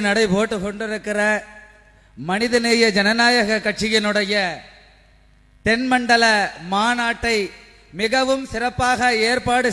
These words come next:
செய்திருக்கிற கன்னியாகுமரி மாவட்டத்தை வாழ்த்தியவனாக, இந்த மாநாட்டினுடைய கதாநாயகனாக ஜொலித்து கொண்டிருக்கிற, சிறப்புரை ஆற்ற இருக்கிற எங்களுடைய அன்பு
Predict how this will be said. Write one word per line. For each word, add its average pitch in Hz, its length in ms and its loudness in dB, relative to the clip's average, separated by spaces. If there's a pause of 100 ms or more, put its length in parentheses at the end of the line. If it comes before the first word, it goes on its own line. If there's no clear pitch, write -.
செய்திருக்கிற 220 600 -2 (720)
கன்னியாகுமரி 247 760 0 (140)
மாவட்டத்தை 240 680 -2 (640)
வாழ்த்தியவனாக, 226 920 -2 (880)
இந்த 247 200 0 (720)
மாநாட்டினுடைய 247 840 0 (440)
கதாநாயகனாக 240 1080 -2
ஜொலித்து 233 380 -2
கொண்டிருக்கிற, 233 520 -4 (720)
சிறப்புரை 262 420 0 (120)
ஆற்ற 254 180 -2 (100)
இருக்கிற 240 320 -2 (560)
எங்களுடைய 233 420 -2 (120)
அன்பு 254 220 -2